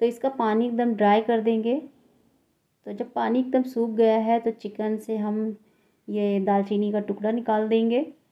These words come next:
चिकन के पीस अलग कर लेंगे, तेज पत्ते को भी निकाल के हटा देंगे। चिकन हमारा अलग हो गया है, इस तरह हाथ से इसे, अ,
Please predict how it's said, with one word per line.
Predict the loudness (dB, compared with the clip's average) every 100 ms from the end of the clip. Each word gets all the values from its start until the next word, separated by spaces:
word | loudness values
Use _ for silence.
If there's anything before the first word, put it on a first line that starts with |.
| _ _ _ _ _ _ _ _ _ _ _ _
चिकन | -12 -6 -4
के | -4
पीस | -4 -4 -4 -6 -10 -8
अलग | -2 0 0
कर | -2
लेंगे, | -2 -2 -2 -2 -4 -8 _ _ _ _ _ _ _ _ _ _ _
तेज | -10 -10 -8
पत्ते | -10 -6 0
को | 0
भी | 2
निकाल | -2 -2 -2 -2
के | -4 -6 -6 _ _ -6
हटा | 0 2
देंगे। | 2 0 0 -2 -4 _ _ _ _ _ _ _ _ -16
चिकन | -4 0
हमारा | 2 2 0
अलग | 0 0 0 0
हो | 0
गया | 0 2
है, | 2 2 0
इस | -4 -8 -6
तरह | -4 -2 -2
हाथ | -4 -4
से | -6 -6
इसे, | -6 -6 -8
अ, | -8 _ _ _ _ _ _ _ -10 -6 -6